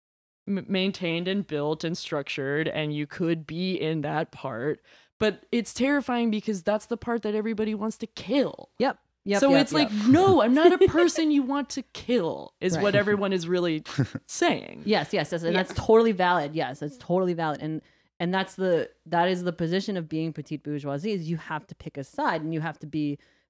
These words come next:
Speaker 2: very clear, like, "I am on this side. I'm on the side of the worker. I am," you know, like, you know, whatever. I think,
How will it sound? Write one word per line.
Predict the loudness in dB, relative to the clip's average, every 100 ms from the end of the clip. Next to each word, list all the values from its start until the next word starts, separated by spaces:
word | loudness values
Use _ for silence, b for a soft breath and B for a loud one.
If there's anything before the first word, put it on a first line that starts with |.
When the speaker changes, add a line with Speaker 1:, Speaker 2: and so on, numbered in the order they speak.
| -2
Speaker 2:
very | -2 -2
clear, | -2 -2 0
like, | -2 -6 -6
"I | -4 -2
am | -4
on | -6 -8 -6
this | -8 -8
side. | -8 -6 -6
I'm | -6 -6
on | -4
the | -6
side | -6 -6 -6
of | -10
the |
worker. | -6 -4 -4 -6 -6 -6 -10 _ _ _ _ _
I | -6 -4
am," | -4 -4 -6 -6
you | -6
know, | -4 -8 -14 -18 _ -8
like, | -6 -6 -10
you | -10
know, | -10 -6
whatever. | -2 0 0 -4 -4
I | -4
think, | -4